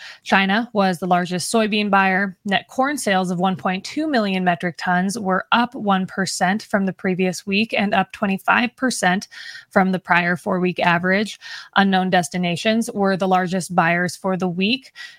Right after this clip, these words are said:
Net wheat sales were reported at three hundred seventy-eight thousand four hundred metric tons,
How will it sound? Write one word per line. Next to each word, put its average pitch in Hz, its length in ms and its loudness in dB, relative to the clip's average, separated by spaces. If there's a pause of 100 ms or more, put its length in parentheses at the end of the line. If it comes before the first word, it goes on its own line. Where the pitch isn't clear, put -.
Net 202 340 2
wheat 226 180 -2
sales 208 460 0
were 196 180 0
reported 190 500 0
at 185 400 0
three 226 140 2
hundred 214 260 0
seventy-eight 196 540 -2
thousand 202 380 2
four 202 180 0
hundred 226 440 0
metric 226 360 0
tons, 233 460 0